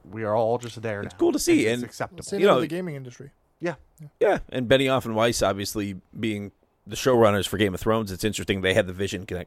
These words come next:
Speaker 2: to kind of kick this all off,
Speaker 1: Yeah.
Speaker 2: right, and, and start this entire massive, what's probably gonna become an e-, even a bigger pop culture event, right, which is even more fantasy coming, potentially even better fantasy. So
Speaker 1: Mm-hmm.
Speaker 2: it'll be interesting to see what they're able to spin off here.
Speaker 3: War of the Rings, guys, come on.
Speaker 2: Yeah. <laughs>
Speaker 1: Yeah.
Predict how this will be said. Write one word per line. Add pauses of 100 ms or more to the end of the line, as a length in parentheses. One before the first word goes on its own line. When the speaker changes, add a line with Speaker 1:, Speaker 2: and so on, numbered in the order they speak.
(120)
Speaker 2:
to
kind
of
kick
this
all
off,
Speaker 1:
Yeah. (100)
Speaker 2:
right,
and,
and
start
this
entire
massive, (280)
what's
probably
gonna
become
an
e-,
even
a
bigger
pop
culture
event,
right,
which
is
even
more
fantasy
coming,
potentially
even
better
fantasy.
So
Speaker 1:
Mm-hmm.
Speaker 2:
it'll
be
interesting
to
see (340)
what
they're
able
to
spin
off
here.
Speaker 3:
War
of
the
Rings,
guys,
come
on. (240)
Speaker 2:
Yeah.
<laughs>
Speaker 1:
Yeah.